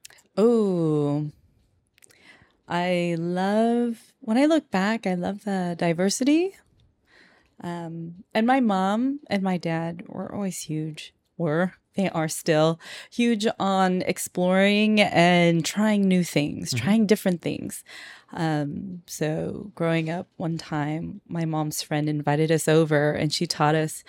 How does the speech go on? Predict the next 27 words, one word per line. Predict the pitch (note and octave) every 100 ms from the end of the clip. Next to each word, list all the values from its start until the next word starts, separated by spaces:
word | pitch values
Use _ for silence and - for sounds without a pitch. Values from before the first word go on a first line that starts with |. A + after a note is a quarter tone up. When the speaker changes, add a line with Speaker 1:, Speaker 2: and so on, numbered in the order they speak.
| - - -
Speaker 1:
how | - F3 E3
to |
make, | E3 D#3+ D#3+ D#3 D#3 - - _ _ _ _
uh, | E3+ E3+ D#3+ -
tortillas | - E3 - E3+ E3+ G#3 -
from | E3+
scratch, | - F#3 G3+
corn | - F#3+
tortillas. | F#3 F3 - F#3+ G3+ B3+ C4 - - - - -
And | F3 F3
then | E3+ E3+ D#3+ D#3+ D#3 D3+ - - -
we | D#3+
made | D#3+ D#3 D3 C#3+
Baja | D#3 D3+ E3
tacos | D#3+ - D#3 F3 F#3 G#3+ A#3 - - _
with | F3 -
those | E3 -
tortillas. | G3 F#3 A3 A3+ B3 C#4+ C#4+ - _ - - - _ _ _
I | F3+ F3+
still | - G#3 G3+
make | G3+ F#3+
Baja | G3 F#3+ G3 G3
tacos | - G3+ G3+ A3 G#3 - - _ _ _
to | - A3
this | G3+ A3 A#3
day. | - G#3+ C4+ A#4 B4+ _ _ _ -
Um, | F3 E3+ E3+ E3+